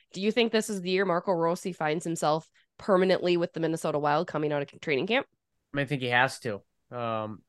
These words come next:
Speaker 2: which is a lot of pressure, but we saw last year with his seven points in the preseason, it didn't translate.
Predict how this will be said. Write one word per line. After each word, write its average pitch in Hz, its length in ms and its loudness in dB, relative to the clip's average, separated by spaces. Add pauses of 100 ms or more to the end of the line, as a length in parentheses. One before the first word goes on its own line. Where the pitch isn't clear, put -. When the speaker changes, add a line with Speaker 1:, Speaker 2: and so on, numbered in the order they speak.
(100)
Speaker 2:
which 123 260 -8
is 120 100 -10
a 127 60 -2
lot 123 180 6
of 120 80 -2
pressure, 123 420 0 (180)
but 113 160 -6
we 120 120 -6
saw 123 220 2
last 117 400 0
year 117 160 -4
with 110 200 -6
his 107 180 -10
seven 110 340 -2
points 113 400 -6
in 110 60 -6
the 101 60 -10
preseason, 123 640 -6
it 107 100 -8
didn't 120 180 -4
translate. 117 580 -4